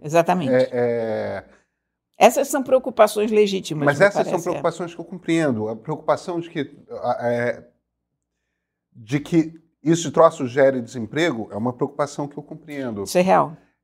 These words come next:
Speaker 2: É, existem muitas question-, muitos questionamentos, muitos desafios.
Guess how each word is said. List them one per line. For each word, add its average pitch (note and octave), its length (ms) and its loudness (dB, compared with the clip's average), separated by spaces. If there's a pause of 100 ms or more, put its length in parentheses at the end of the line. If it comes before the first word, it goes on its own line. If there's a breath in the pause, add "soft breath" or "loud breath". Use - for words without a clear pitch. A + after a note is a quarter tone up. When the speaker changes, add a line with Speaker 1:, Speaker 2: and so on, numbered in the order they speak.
Speaker 2:
É, A2+ 680 2
existem D#3+ 460 -2
muitas F#3 580 -2
question-, C#3 400 -6
muitos D#3+ 500 -2
questionamentos, C#3 580 -6
muitos C#3+ 220 -12
desafios. C3 480 -6